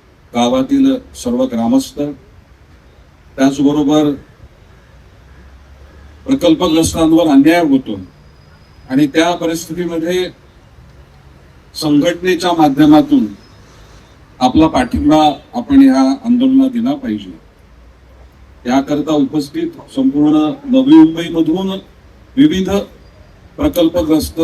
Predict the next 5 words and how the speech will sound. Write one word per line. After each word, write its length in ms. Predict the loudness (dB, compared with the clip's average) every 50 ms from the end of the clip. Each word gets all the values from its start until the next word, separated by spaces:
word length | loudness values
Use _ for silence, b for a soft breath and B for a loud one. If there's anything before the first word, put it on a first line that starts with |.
| -4
संघटनांचे 840 | 0 2 4 4 4 4 2 0 -2 -4 -4 -4 -4 -4 -4 -4 -4
आलेले 360 | -2 0 0 0 0 0 -2
पदाधिकारी, 680 | -4 -6 -6 -6 -6 -4 -4 -6 -6 -6 -8 -8 -10 -14 -18 -20 -20 -20 -20 -20 -20 -20 -20 -20 -20 -20 -20 -20 -20 -20 -20 -20 -20 -20 -8 0
मी 120 | 2 4 4
सर्वप्रथम 760 | 4 2 2 2 2 2 2 -2 -2 -2 -4 -4 -4 -6